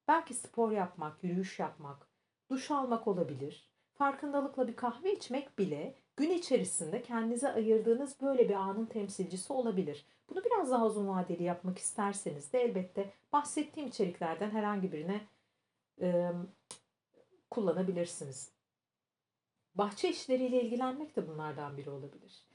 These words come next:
Belki, e, sevdiğiniz birine dair duygularınızı fark etmek, bunları gözden geçirmek, belki bunları dile getirmek. Bunlar bile aslında bizim kaplarımızı dolduran şeylerdir.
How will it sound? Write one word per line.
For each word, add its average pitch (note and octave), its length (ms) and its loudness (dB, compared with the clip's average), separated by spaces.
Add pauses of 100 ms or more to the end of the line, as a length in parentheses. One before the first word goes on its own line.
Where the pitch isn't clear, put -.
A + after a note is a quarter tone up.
(180)
Belki, A#3 500 4 (680)
e, F#3+ 260 4
sevdiğiniz A#3 800 4
birine A#3 340 2
dair A3 380 4
duygularınızı A3+ 600 -2
fark B3+ 360 -6
etmek, D3+ 400 -10
bunları G3 220 2
gözden F3+ 500 2
geçirmek, D3 480 -10
belki D4+ 320 -4
bunları B3+ 340 -4
dile F#3+ 200 2
getirmek. F#3 580 -4
Bunlar F#4+ 360 -6
bile E3+ 340 -2 (300)
aslında B3 460 -2
bizim C#4+ 340 -2 (540)
kaplarımızı B3+ 680 6
dolduran A3+ 440 6
şeylerdir. D3+ 800 -4